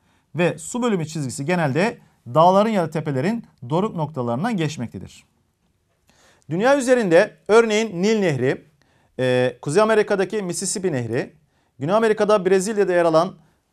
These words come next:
Amazon Nehri, aynı zamanda Orta Afrika'daki Kongo Nehri, Asya'daki Obi Yenisei nehirleri ya da, e, Güney Asya'daki Indus Ganj nehirleri bunlar, e, denize dökülen akarsular olduğu için dolayısıyla havzaları açık olan akarsulardır.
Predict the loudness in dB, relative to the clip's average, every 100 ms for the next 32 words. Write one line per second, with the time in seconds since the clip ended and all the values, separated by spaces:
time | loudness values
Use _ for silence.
0 | _ _ 0 0 0 0 0 -2 -4 -6
1 | _ _ _ 2 2 4 2 2 6 4
2 | 4 2 0 0 -2 -4 -6 -6 -8 -6
3 | -4 -2 -2 -4 -4 -4 -6 _ _ _
4 | _ 2 2 0 0 -2 -6 -4 -2 0
5 | 0 -2 -4 -2 -2 -2 -6 -6 -6 -8
6 | -10 _ _ _ 0 4 6 6 2 -4
7 | -2 -2 -4 0 2 2 -2 -2 -2 -4
8 | -6 -4 -4 -6 -4 -2 -2 -4 -6 -4
9 | -4 -4 -8 _ _ -10 4 4 4 -2
10 | _ _ -4 -2 -2 -2 -4 0 2 2
11 | 0 0 0 -2 0 -2 -2 -6 -4 -2
12 | -2 -2 -8 -4 -2 0 -2 -2 0 0
13 | 0 -2 -4 -4 -6 -4 -2 0 -2 -6
14 | -10 -10 -16 -16 -20